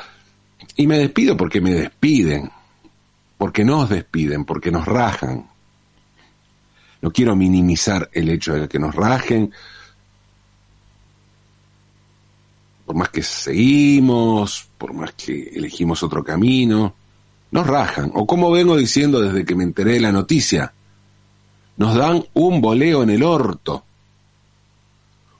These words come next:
Un boleo en el orto. Y la verdad que me gusta plantearlo así. Y les voy a ser totalmente sincero, a mí me encanta la expresión "boleo en el orto".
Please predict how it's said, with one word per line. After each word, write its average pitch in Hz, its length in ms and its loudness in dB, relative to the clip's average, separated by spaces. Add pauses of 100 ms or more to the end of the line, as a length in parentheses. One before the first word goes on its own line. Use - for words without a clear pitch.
(180)
Un 175 280 2
boleo 143 280 2
en 135 100 4
el 123 100 2
orto. 104 220 0
Y - 40 0
la 156 120 0
verdad 185 240 -2
que - 240 -2
me 127 80 2
gusta 156 260 -2
plantearlo 113 460 0
así. - 280 -8 (4000)
Y - 60 -6
les 107 80 2
voy 151 140 2
a 131 60 0
ser 123 200 -2
totalmente 92 580 0
sincero, 90 560 -4
a 90 80 -4
mí 117 120 2
me 117 80 2
encanta 113 520 0
la 85 100 0
expresión 82 600 -2
"boleo 92 400 2
en 90 60 0
el 82 140 0
orto". - 400 -8